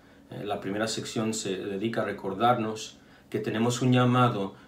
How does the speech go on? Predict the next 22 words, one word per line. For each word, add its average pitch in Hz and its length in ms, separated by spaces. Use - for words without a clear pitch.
a, 98 180
este, 95 440
guiar 104 340
a 120 60
nuestras 110 360
familias 123 600
en 98 80
el 95 100
camino 107 460
de 98 100
nuestro 98 300
Señor 107 420
Jesús 143 480
y 127 160
de, 110 360
de 110 560
compartir 117 920
y 113 380
instruir 117 800
a 113 80
nuestro 117 500
hogar 98 640